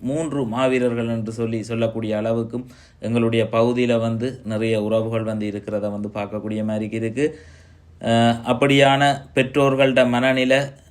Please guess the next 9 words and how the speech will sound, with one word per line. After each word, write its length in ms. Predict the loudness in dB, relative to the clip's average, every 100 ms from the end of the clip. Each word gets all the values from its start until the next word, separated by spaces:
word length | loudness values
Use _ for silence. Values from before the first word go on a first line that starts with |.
| _ -12
இந்த 220 | -4 2 2
ஒரு 180 | 2
நிகழ்வினூடாக 1120 | 0 0 2 2 0 -2 0 2 2 2 0 -2 -8
நிம்மதி 460 | -4 -2 0 2 2
அடையும் 360 | 2 2 0
அப்படி 280 | -2 -4 -2
என்று 180 | -4 -4
சொல்லி 240 | -6 -6
நம்புறேன். 540 | -6 -4 -4 -2 -2